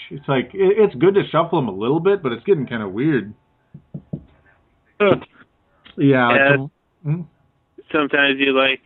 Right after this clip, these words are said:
Speaker 2: consistency, but when, uh, you guys aren't scoring like we did in Dallas and stuff,
Speaker 1: Yeah.
Speaker 2: uh, that, like, what the heck's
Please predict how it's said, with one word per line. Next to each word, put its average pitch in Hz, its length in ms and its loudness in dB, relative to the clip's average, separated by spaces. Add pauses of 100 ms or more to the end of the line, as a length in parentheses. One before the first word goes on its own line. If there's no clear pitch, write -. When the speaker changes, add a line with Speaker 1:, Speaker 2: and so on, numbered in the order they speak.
Speaker 2:
consistency, 135 1120 -2
but 127 400 0 (540)
when, 131 340 0
uh, 127 280 2 (840)
you 139 220 -4
guys 139 260 0 (100)
aren't 135 220 -4 (120)
scoring 139 580 0
like 123 320 -2 (640)
we 135 100 -2
did 131 320 0
in 120 200 0
Dallas 131 500 2 (140)
and 123 160 -4 (140)
stuff, 123 240 2
Speaker 1:
Yeah. 98 240 -16 (360)
Speaker 2:
uh, 135 160 -4 (280)
that, 131 140 0
like, 123 300 -2
what 131 260 -2
the 127 80 -2
heck's 127 320 -4